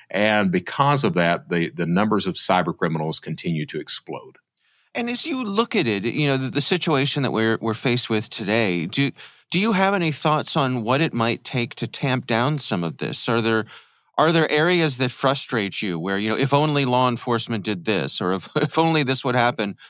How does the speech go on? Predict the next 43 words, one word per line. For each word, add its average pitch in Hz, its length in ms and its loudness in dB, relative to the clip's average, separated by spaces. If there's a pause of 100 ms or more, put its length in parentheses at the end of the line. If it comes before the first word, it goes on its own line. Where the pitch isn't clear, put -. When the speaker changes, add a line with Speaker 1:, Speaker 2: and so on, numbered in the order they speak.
(120)
Speaker 2:
we'd 123 140 -4
have 127 160 2
a 123 60 2
better 113 320 2
chance 110 400 -4
of 92 100 -8
shutting 101 400 -2
some 120 220 -2
of 127 80 2
these 117 160 -2
things 123 200 0
down? 120 320 -2 (340)
Speaker 1:
Well, 143 120 4
I, 143 200 0
I 147 100 4
want 202 160 2
to - 20 2
be 135 160 4
fair 139 340 2
to - 140 -2
law 95 180 4
enforcement. 80 440 -2
I 110 40 0
think 143 200 0
that 101 80 0
law 104 180 4
enforcement 92 520 0
does 87 200 2
an 85 80 -2
outstanding 85 760 0
job. 98 340 2
The 90 80 0
problem 185 540 4
is, 82 220 0
and 110 100 4
I'll, 120 240 2
I'll 127 100 2
give 143 160 0
you 120 60 4
a 101 40 2
pro-, 113 360 2
the, 104 220 0
the, 87 320 -2